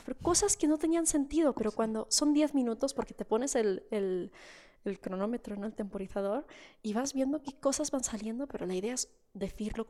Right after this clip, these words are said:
Speaker 1: ojos cerrados, decirlo, mirándote al espejo, depende de qué relación tengas tú con los espejos, porque hay gente que no. Pero bueno,
Speaker 2: <laughs>
Speaker 1: y luego se da la vuelta, entonces, ¿qué le dice tu cuerpo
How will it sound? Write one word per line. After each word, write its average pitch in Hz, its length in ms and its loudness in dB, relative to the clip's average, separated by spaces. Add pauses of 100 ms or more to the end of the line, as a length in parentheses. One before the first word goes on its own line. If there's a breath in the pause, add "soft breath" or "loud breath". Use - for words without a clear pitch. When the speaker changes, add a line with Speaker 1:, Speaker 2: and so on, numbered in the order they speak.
Speaker 1:
ojos - 240 -10
cerrados, 202 360 -8
decirlo, 208 480 -6
mirándote 220 340 -10
al 220 40 -6
espejo, 214 380 -8
depende 214 320 -8
de 208 240 -8
qué 202 80 -2
relación 180 340 -6
tengas - 220 -20 (100)
tú - 80 -14
con - 160 -10
los 220 120 -10
espejos, - 380 -14
porque - 180 -20
hay - 60 -18
gente - 200 -12
que - 80 -12
no. 185 180 -10 (460 loud breath)
Pero 214 120 10
bueno, 214 220 10
Speaker 2:
<laughs> - 720 -16
Speaker 1:
y 254 160 8
luego 285 480 10 (200)
se - 200 0
da 208 120 4
la 208 100 2
vuelta, 294 320 8
entonces, 214 280 -2
¿qué 254 80 -8
le 254 60 0
dice 262 140 -6
tu - 140 -8
cuerpo 220 520 2